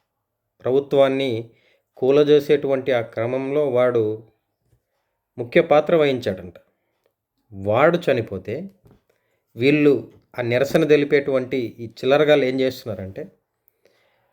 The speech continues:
మనం భారతదేశానికి సంబంధించినటువంటి కార్యాలయాల మీద దాడి చేస్తూ, అదేవిధంగా ఇక్కడ మైమెన్సింగ్ అని చెప్పేసి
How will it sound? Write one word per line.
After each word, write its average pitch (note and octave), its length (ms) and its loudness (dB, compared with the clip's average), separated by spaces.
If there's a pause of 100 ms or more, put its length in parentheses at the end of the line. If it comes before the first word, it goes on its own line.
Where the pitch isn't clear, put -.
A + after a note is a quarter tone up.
(140)
మనం A#2+ 260 0
భారతదేశానికి C#3+ 920 2
సంబంధించినటువంటి C3 960 -4
కార్యాలయాల C3+ 720 4
మీద C3 180 -2
దాడి G2+ 280 -4
చేస్తూ, A#2 420 -6 (1500)
అదేవిధంగా C3+ 1040 2 (760)
ఇక్కడ B2 460 2 (2250)
మైమెన్సింగ్ D#3 640 2
అని C3 260 -4
చెప్పేసి B2 560 -6